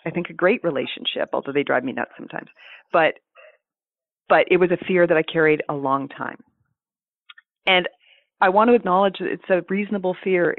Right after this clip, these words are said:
It's a reasonable worry. Of course, we're afraid of what this might do. But the other thing that we learned about, that I've been learning about, is that true relationships, authentic relationships, there's a cycle of rupture and repair in,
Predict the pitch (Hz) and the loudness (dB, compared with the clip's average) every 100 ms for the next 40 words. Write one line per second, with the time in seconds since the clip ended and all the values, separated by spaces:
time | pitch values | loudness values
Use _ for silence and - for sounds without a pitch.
0 | - 170 165 160 175 170 175 165 160 160 | -6 -6 -8 -4 -6 -4 -4 -2 -2 -2
1 | 175 170 147 98 - _ - - - 185 | 0 0 0 -4 -10 _ -6 -6 0 0
2 | - 175 160 - 151 - - - _ _ | 0 -4 -6 -2 -4 -4 -10 -14 _ _
3 | _ _ - 156 160 - 151 151 147 - | _ _ -6 0 0 0 -8 -8 -10 -10
4 | - - - _ _ _ _ _ - _ | -10 -12 -20 _ _ _ _ _ -20 _
5 | _ _ 190 185 196 233 277 240 180 185 | _ _ 0 4 4 4 2 -2 -2 -2
6 | 226 320 254 160 156 - - 175 175 196 | 2 4 4 2 2 0 -2 0 2 0
7 | 196 160 156 151 151 143 - 170 165 165 | -2 -2 -4 -2 -2 -2 -4 -6 0 0
8 | - - _ - _ _ - 240 262 208 | 0 -18 _ -20 _ _ 0 2 4 2
9 | 175 175 170 170 156 135 - _ _ 165 | 2 0 0 -6 -4 -6 -6 _ _ -2
10 | 160 196 196 202 156 160 143 - 156 151 | -2 -2 -4 -4 -4 -4 -6 -8 -6 -8
11 | - _ _ _ _ _ 170 165 175 180 | -8 _ _ _ _ _ 2 2 0 -2
12 | 170 185 165 151 147 - - 147 143 143 | -2 -2 -4 0 -2 -2 -10 -8 -8 -10
13 | 143 143 135 | -6 -6 -6